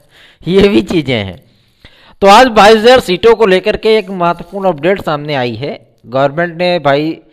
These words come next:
चूँकि देखिए हर कोई चुनावी फ़ायदा लेना चाहता है, ठीक है। तो अगर योगी आदित्यनाथ जी ऐसा कर रहे हैं तो उसमें कोई ना तो बुराई है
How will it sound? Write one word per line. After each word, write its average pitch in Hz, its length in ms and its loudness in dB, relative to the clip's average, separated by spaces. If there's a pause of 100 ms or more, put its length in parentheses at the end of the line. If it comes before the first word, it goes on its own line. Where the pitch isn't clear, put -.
(340)
चूँकि 131 240 -12
देखिए 139 600 -6 (280)
हर 180 240 0
कोई 180 260 0
चुनावी 170 580 -2 (1040)
फ़ायदा 127 320 -2
लेना 127 300 -4
चाहता 90 400 -8
है, - 200 -20 (360)
ठीक 151 160 -10
है। 160 200 -12 (480)
तो 170 60 -2
अगर 196 680 2
योगी 156 340 0
आदित्यनाथ 185 520 0
जी 190 220 -2
ऐसा 180 240 -2
कर 170 220 -4
रहे 139 140 -4
हैं 156 160 -4
तो 185 120 -8
उसमें 185 260 -8
कोई 180 600 -4 (260)
ना 135 120 -6
तो 180 140 -2
बुराई 151 400 0
है - 460 -8